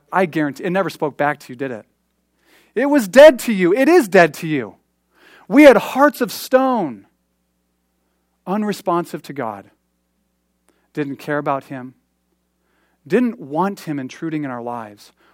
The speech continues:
wanted to do life our own way. There are some here today,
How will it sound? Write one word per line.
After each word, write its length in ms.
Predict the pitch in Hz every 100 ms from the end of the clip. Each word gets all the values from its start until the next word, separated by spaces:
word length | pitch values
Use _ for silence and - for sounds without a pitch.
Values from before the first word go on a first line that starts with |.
| _
wanted 420 | 127 151 247 262 -
to 100 | 151
do 140 | 160
life 360 | 156 175 170 -
our 260 | 135 123 -
own 440 | 165 190 202 - _ _ _
way. 460 | 160 151 127 107 110 _ _ _ _ _ _ _ _ -
There 120 | 143
are 40 |
some 280 | 135 170 170
here 160 | 143 143
today, 400 | 139 120 113